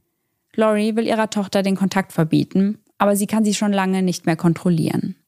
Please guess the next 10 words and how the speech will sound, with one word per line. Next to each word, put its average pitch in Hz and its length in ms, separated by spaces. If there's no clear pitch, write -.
Trotzdem 226 500
sehen 233 200
sich 233 200
Jason 202 360
und 202 120
Rachel 180 320
jetzt 185 280
seltener 165 420
zu - 140
zweit. - 560